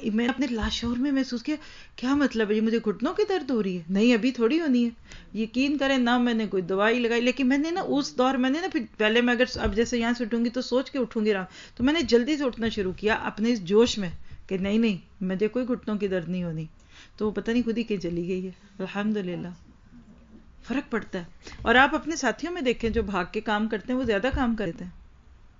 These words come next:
और जो सोचते रह जाते हैं हम जैसे, वो कुछ भी नहीं करते। तो आप खुद देखें कि आपने कौन, आपकी speed क्या, आपके। और मुझे याद है कि एक sister, तो वो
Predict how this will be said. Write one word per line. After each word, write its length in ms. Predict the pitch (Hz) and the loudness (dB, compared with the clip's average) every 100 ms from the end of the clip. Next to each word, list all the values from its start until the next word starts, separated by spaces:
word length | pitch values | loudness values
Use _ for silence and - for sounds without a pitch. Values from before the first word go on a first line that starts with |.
| - - | -20 -4
और 180 | 202 190 | -2 0
जो 140 | 202 | -2
सोचते 380 | 208 196 190 220 | 0 -2 0 0
रह 140 | 220 214 | 2 2
जाते 260 | 226 220 | 0 -2
हैं 80 | 214 | -4
हम 100 | 202 | -2
जैसे, 280 | 185 185 - | -2 -4 -4
वो 120 | 180 | -6
कुछ 220 | 170 170 190 | -8 -10 -4
भी 80 | |
नहीं 140 | 233 254 | -2 -2
करते। 320 | 214 - 196 - - - - - - | -4 -8 -16 -16 -20 -20 -20 -16 -6
तो 160 | 247 - | -6 -4
आप 220 | 233 294 - | -6 -6 -6
खुद 300 | - 349 - | -2 -2 4
देखें 360 | 247 226 214 208 | 2 4 -2 -4
कि 80 | |
आपने 280 | 190 - 185 | -6 -6 -8
कौन, 200 | 185 175 - - - - - - | -6 -8 -10 -20 -20 -20 -20 -6
आपकी 320 | 202 202 202 202 | -2 -2 -2 -6
speed 380 | - 202 202 | -4 -2 -2
क्या, 260 | - 185 180 | -4 -2 -2
आपके। 340 | 185 - 190 185 - - - - | -2 -4 -6 -8 -14 -20 -12 -2
और 580 | 196 196 196 208 208 202 - - - - - - - - | 2 4 4 2 0 -2 -20 -20 -20 -20 -20 -20 -20 -10
मुझे 220 | 208 202 196 | -4 0 2
याद 280 | 190 190 | 2 2
है 60 | 214 | 0
कि 120 | 214 | 0
एक 160 | 214 202 | 0 0
sister, 380 | 190 190 220 220 | -8 -6 -6 -4
तो 160 | 240 | -2
वो 80 | 240 | 0